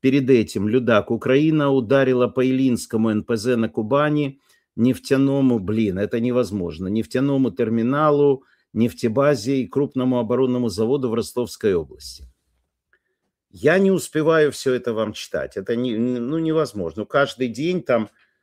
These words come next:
э, смотрите, что пишет этот Чернышов. Значит, Дмитрий Чернышов, писатель, фотограф, блогер.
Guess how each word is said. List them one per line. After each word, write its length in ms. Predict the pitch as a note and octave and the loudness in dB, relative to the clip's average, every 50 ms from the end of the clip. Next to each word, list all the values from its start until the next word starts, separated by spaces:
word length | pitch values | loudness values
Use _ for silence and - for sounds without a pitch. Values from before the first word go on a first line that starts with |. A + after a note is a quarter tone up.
| _ _ _ _ _ _ _ _ _ _ _ - - _ _ _ _ _ _ - | _ _ _ _ _ _ _ _ _ _ _ -20 -20 _ _ _ _ _ _ -4
э, 180 | - A2 G#2+ G#2+ | 0 2 2 2
смотрите, 480 | - - C#3 C#3+ C#3 E3+ G3 - E3+ C3 | 0 -2 -2 -2 -2 -4 -4 -4 -4 -6
что 320 | - - - D#3+ D#3 C#3+ | -4 0 4 6 6 6
пишет 540 | - - - D3+ D3+ - - C#3+ C3 - - | 4 2 -4 -4 -2 0 0 0 0 0 0
этот 360 | B2+ C3+ C3 - C#3 B2 - | 0 0 2 2 0 -2 -4
Чернышов. 680 | - - C3+ B2+ B2 C3 C3 - - - F#2 E2 D2+ - | -2 -2 -2 0 0 0 -2 -4 -4 -2 -2 -4 -2 -4
Значит, 280 | G#2+ G#2 G2 F2 F2+ | -6 -6 -6 -6 -4
Дмитрий 400 | F#2 B2 C#3+ D3 C#3+ - A2 G#2+ | 0 0 0 0 -2 -4 -6 -6
Чернышов, 680 | - - - G2+ F#2 A2+ A2 G#2+ - - D#3+ F3 D#3+ - | -4 -4 -6 -4 -2 -2 -2 -2 -2 -2 -4 -4 -4 -4
писатель, 520 | - A2+ - - C#3+ C#3+ D#3 - D#3 C#3+ | -6 -6 -2 2 2 2 2 2 -2 -4
фотограф, 600 | A#2 - A#2 G#2 - C3+ C3+ A2+ C3 C3 A#2+ G#2 | -4 -4 -4 -2 0 0 0 0 0 0 0 -2
блогер. 420 | F2+ F#2 F2 D#2 C#2+ - - - | -4 -4 -4 -4 -4 -8 -12 -20